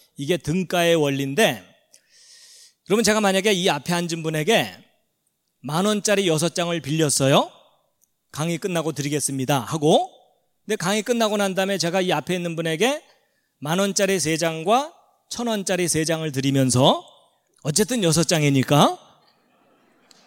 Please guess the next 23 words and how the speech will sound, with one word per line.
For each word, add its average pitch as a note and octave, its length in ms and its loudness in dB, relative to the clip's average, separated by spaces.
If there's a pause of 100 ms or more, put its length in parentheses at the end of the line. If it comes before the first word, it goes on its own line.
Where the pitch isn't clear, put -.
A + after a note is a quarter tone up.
(800)
갚은 F#3 300 -2
걸로 E3+ 240 4
하죠, F3 320 2
뭐. D#3+ 460 0 (400)
이런 G#3+ 180 2
말이 F3+ 300 2
돼요, F#3 200 4
안 D#3+ 160 0
돼요? D#3 220 -2 (1120)
논리적으로 G3 480 2
말이 F3+ 240 0
안 E3+ 100 -2
되죠? E3 520 0 (580)
여러분, F3+ 140 -2
이게 F3+ 80 -2
무슨 D3 220 -6
말이냐면, C#3+ 600 -4 (600)
앞에 G#3 320 -2
삼 G#3+ 200 0
일과 G3+ 340 0
뒤에 F3 260 -2
삼 D#3+ 240 -4
일이 D3 480 0